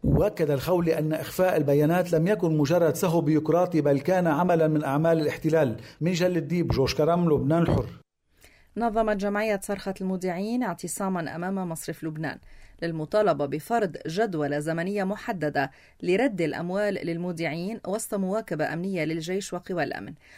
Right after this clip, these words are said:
Speaker 2: وعمد المعتصمون إلى إحراق الإطارات أمام مدخل المصرف وقطع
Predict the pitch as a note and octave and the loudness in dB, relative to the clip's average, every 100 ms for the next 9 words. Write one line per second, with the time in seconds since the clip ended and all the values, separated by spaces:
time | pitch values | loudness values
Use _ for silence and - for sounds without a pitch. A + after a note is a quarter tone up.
0 | - G#3+ A#3+ C4 G3+ D3+ D3 D3+ F3+ F3+ | -10 0 2 2 0 -4 -4 -4 -6 -6
1 | - D3+ - D3+ G3 B3+ F#3 C#3 - F3 | -8 -10 -8 -6 -2 -2 -2 -6 -6 -6
2 | G3 - - E3 D3+ D3+ G#3 C#4 - D#3 | -6 -8 -10 -6 -4 0 0 0 -2 -6
3 | D3 D3+ A#3 - D3 C#3+ E3+ - F3+ F#3+ | -6 -6 -8 -6 -6 -6 -8 -6 -8 -6
4 | C#3+ E3 F3 D3+ | -8 -6 -4 -2